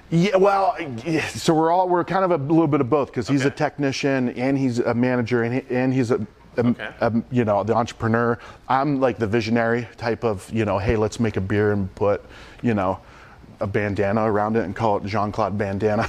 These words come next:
Speaker 1: <laughs> You know, it's just, uh, yeah, those are the things that, and I'm working on that, so
Speaker 2: That's
Speaker 1: don't steal that.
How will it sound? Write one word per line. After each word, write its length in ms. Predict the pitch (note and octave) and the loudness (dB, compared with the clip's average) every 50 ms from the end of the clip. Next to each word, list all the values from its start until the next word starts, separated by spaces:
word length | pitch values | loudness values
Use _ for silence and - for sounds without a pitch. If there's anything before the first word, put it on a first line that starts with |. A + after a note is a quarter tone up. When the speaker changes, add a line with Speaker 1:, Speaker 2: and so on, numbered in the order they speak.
| - - | -6 -4
Speaker 1:
<laughs> 100 | - - | -2 -2
You 60 | - | -2
know, 200 | - - - - - | -2 -4 -6 -4 0
it's 160 | - F3+ - - | -2 -2 0 2
just, 320 | B3 A#3 - - - G3 | 0 0 0 0 0 0
uh, 100 | B3+ - - C#4+ | 2 2 4 4
yeah, 880 | C#4 - G#3+ F#3 - - - - - G3 F#3 F3+ E3 - - - - - | 4 4 4 2 0 0 2 4 4 4 4 4 4 2 2 0 2 4
those 220 | E3+ A3 G#3 G3 F#3 | 4 4 6 6 6
are 120 | G3+ F#3 | 6 6
the 60 | F3+ | 4
things 300 | - - F#3 F3 E3+ D3 | 4 4 4 4 4 4
that, 200 | C3+ D#3+ - E3+ | 4 4 4 4
and 120 | E3+ E3+ E3+ | 4 4 4
I'm 140 | D#3+ E3+ F3 | 2 2 2
working 240 | F3+ F#3 - E3 D3+ | 0 0 0 0 0
on 80 | C3+ | 0
that, 180 | B2+ A#2+ A#2 - | 0 0 -2 -2
so 80 | C3 B2 | 0 2
Speaker 2:
That's 220 | A#2+ B2 A#2 - | 2 2 2 2
Speaker 1:
don't 100 | A#2+ A2+ - | 0 2 4
steal 40 | - | 4
that. 200 | - A#2+ A#2+ A#2+ | 6 6 4 4